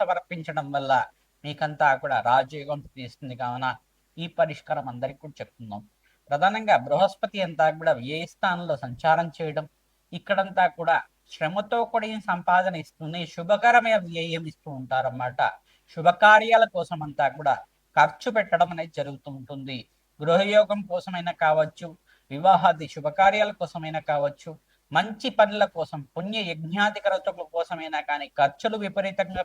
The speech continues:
పెరుగుతూ ఉంటాయి. తద్వారా మీరంతా కూడా లక్ష్మీ కుబేర శాంతి హోమాది కార్యక్రమాలు ఆచరించడం వల్లకి మీకంతా కూడా వ్యాపారంలో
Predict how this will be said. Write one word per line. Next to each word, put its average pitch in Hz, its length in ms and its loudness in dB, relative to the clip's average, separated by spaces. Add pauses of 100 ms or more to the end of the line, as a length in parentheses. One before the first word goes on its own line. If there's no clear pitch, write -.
పెరుగుతూ 151 320 -10 (100)
ఉంటాయి. 135 340 0 (480)
తద్వారా 160 560 6
మీరంతా 156 400 -2 (200)
కూడా 151 200 4 (460)
లక్ష్మీ 196 500 -2
కుబేర 196 280 -2 (100)
శాంతి 180 360 -6
హోమాది 165 440 -4
కార్యక్రమాలు 151 560 0
ఆచరించడం 147 680 -10
వల్లకి 147 320 -2 (440)
మీకంతా 147 420 -4 (120)
కూడా 143 120 -4 (120)
వ్యాపారంలో 175 600 4